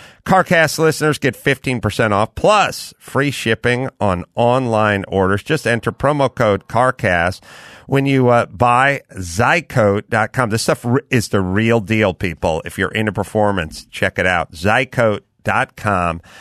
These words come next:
uh, takes that heat off, man. Hey, me, San Francisco, tonight,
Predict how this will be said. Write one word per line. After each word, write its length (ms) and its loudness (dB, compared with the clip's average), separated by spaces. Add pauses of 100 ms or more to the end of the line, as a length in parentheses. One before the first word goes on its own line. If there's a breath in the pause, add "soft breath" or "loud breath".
(340 loud breath)
uh, 400 0
takes 300 -8
that 160 2
heat 240 -2
off, 260 -6
man. 280 -10 (500 loud breath)
Hey, 180 2
me, 320 0
San 280 0
Francisco, 680 0
tonight, 640 0